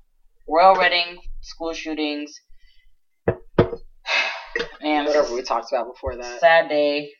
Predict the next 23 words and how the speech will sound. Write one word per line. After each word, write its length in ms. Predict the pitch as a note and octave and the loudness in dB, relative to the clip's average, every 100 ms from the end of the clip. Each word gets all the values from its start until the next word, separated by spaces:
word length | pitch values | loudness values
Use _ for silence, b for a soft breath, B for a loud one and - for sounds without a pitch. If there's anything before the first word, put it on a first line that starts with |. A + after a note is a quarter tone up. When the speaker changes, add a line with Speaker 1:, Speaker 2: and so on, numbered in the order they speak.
| - | -14
Speaker 1:
Sad 320 | - D#3 D3 | 6 6 6
day 160 | C#3 | 4
in 80 | C3+ | 2
America. 560 | C3+ C3+ B2 C3 - - - - _ _ - _ | -2 -2 -2 -4 -4 -6 -6 -14 _ _ -20 _
So, 600 | - A#3 A3+ G#3+ G#3 - _ _ _ _ _ _ _ _ _ _ _ _ _ - - | 4 12 12 12 6 -8 _ _ _ _ _ _ _ _ _ _ _ _ _ -6 2
um, 500 | F3+ F3 F3 F3 - | 4 4 2 -2 -4
in 220 | F#3+ G3+ | -2 4
normal 240 | G3+ G#3+ G#3 | 8 8 8
girl 240 | F#3+ F#3 | 8 8
fashion, 540 | - D3+ D3 - D3+ D#3 | 12 12 12 6 -4 -2
we're 100 | D#3+ | 0
gonna 200 | D#3+ D3 | 0 4
go 460 | D3 D3 C#3+ - - | 4 6 4 -2 -8
ahead 240 | C#3 C#3 | -2 -2
and 240 | C3 C#3 C3+ | -2 -6 -6
transition 560 | D3+ C#3 C3+ C3 C#3 | -6 -6 -6 -6 -6
right 260 | C3 D3 C3 | 2 4 4
into 580 | C#3+ D3 - C#3+ C#3 - _ _ _ _ _ _ | -4 -12 -10 -8 -8 -12 _ _ _ _ _ _
the 640 | D#3+ E3 E3 D#3 D3 - _ _ _ _ _ - _ _ _ _ | -6 -2 0 2 0 -2 _ _ _ _ _ -20 _ _ _ _
topic 520 | - F3+ E3+ D3+ D3 - - | 8 10 10 4 -2 -4 4
of 520 | C3+ C3+ C3 C3 B2+ - _ _ _ _ | 6 8 6 2 -4 -14 _ _ _ _
this 520 | D3 C#3 C3+ C3+ - - _ | 0 0 0 -4 -12 -16 _
podcast. 840 | A3 B3 A3+ C#3+ F#2+ - - - | 6 6 4 0 0 0 -8 -12